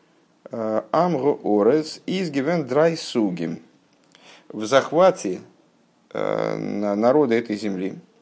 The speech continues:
э, присутствовало три, существовало три варианта, три типа. Э, Мейсим Вегераштомой, Глайх Ботл и Гамрий.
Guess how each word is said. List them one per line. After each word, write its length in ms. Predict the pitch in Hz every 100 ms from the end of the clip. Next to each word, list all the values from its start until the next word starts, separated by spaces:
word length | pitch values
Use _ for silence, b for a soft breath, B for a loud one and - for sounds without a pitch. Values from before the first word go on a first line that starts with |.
| _ _ _ _ b b b b b _
э, 360 | - 117 104 -
присутствовало 640 | - 117 202 202 156 120
три, 440 | 104 - 165 185 -
существовало 500 | - 113 135 165 165
три 440 | 120 120 165 175 175
варианта, 600 | 110 135 131 95 - 85
три 380 | - 147 156 147
типа. 520 | - 117 95 57 - b b b b
Э, 640 | - 101 101 98 98 95 95 - _ _ _ _ _ _ - - - _ - - - - -
Мейсим 500 | 113 120 185 180 160
Вегераштомой, 880 | 139 127 135 131 - 120 101 104 151 135
Глайх 400 | 98 123 147 139
Ботл 320 | 120 151 143
и 60 | 139
Гамрий. 500 | 123 110 90 87 -